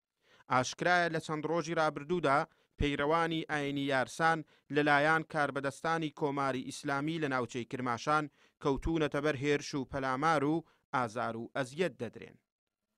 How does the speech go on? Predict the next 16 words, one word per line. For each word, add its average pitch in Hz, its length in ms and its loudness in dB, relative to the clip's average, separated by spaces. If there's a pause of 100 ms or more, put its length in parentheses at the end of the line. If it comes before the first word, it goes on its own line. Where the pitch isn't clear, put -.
(180)
کاربەدەستانی 127 840 -4
ڕێژیم 135 420 0 (340)
وەکو 147 340 2
عادەتیانە 143 800 0 (360)
بەبێ 175 300 2
هۆی 143 260 2
یاسایی 135 760 0 (300)
لە 131 120 -2
ماوەی 143 420 2
ڕابردوودا 151 600 0
چەند 170 260 -6
کەس 151 240 -8
لە 151 100 -2
یارسانیەکانیان 139 1120 -2
گرت 156 280 -4
و 160 220 0